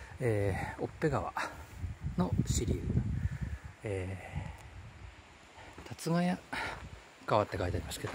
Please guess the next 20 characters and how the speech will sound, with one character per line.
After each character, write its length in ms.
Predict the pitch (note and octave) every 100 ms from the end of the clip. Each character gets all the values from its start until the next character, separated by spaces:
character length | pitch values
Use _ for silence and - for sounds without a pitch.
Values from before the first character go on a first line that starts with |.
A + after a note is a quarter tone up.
| -
ま 100 | B2
あ、 40 |
龍 200 | G2+ B2
ヶ 100 | C#3+
谷。 160 | D#3 A#2 - - - - - - - D#3
谷 120 | E3
津 120 | -
っ 20 |
て 200 | - C3+
い 20 |
う 20 | A2
の 120 | F#2+
は、 60 | G#2+
あ 40 |
の、 300 | G2 G2 G2+ - - - -
こ 60 |
の 80 | B2+
周 180 | - B2
辺 200 | B2+ A#2+
の、 240 | B2+ A2+